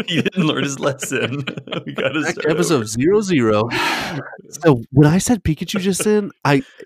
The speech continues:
Speaker 2: the reason it was so awkward was because I was like, "Pikachu, right? That's what they're called?"
Speaker 1: <laughs>
Speaker 2: And I'm
Speaker 1: Oh
Speaker 2: like,
Speaker 1: my
Speaker 2: "That doesn't sound
Speaker 1: gosh.
Speaker 2: right."
Speaker 1: That is perfect.
Speaker 2: Anyway, so Scott gave me the, the names of a, a million zillion, uh,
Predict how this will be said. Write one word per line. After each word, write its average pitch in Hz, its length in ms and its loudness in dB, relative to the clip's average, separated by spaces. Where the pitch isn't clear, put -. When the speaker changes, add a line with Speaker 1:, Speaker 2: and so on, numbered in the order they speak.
Speaker 2:
the 131 140 0
reason 165 320 0
it 180 60 2
was 139 100 0
so 151 320 2
awkward 135 520 0
was 110 160 -2
because 127 240 -2
I 123 100 0
was 117 140 -2
like, 98 360 -4
"Pikachu, 98 460 -6
right? 101 280 0
That's 135 240 0
what - 100 -8
they're 160 120 -2
called?" 170 300 0
Speaker 1:
<laughs> - 60 -16
Speaker 2:
And 151 120 -2
I'm 165 120 2
Speaker 1:
Oh 139 100 6
Speaker 2:
like, 104 220 -6
Speaker 1:
my 175 80 0
Speaker 2:
"That - 20 -6
doesn't 180 180 -4
sound 151 140 0
Speaker 1:
gosh. 113 100 0
Speaker 2:
right." - 140 -6
Speaker 1:
That 135 160 -2
is 113 200 -6
perfect. - 640 -10
Speaker 2:
Anyway, 101 540 4
so 117 160 2
Scott 180 240 2
gave 202 120 2
me 190 60 2
the, 135 420 -4
the 123 180 -4
names 123 400 -4
of 101 100 -10
a, 101 100 -6
a 117 100 -4
million 107 580 -2
zillion, 104 720 0
uh, 101 400 2